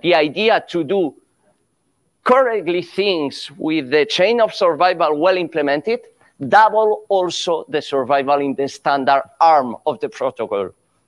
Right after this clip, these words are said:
That's excellent, because the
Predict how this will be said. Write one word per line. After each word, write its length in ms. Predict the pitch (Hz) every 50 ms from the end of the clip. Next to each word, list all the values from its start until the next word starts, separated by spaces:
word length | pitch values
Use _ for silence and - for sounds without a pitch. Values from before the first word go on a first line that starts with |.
| _ _ _
That's 260 | 170 170 170 - - - _ -
excellent, 580 | 190 160 - - - 143 110 113 110 101 98 - _ _ _ _ _ _ _ _ _ -
because 580 | 147 147 - - 165 151 143 139 139 - - - - - - - - _ _ _ _ _ _ _ _ _ _ _ _
the 180 | - - -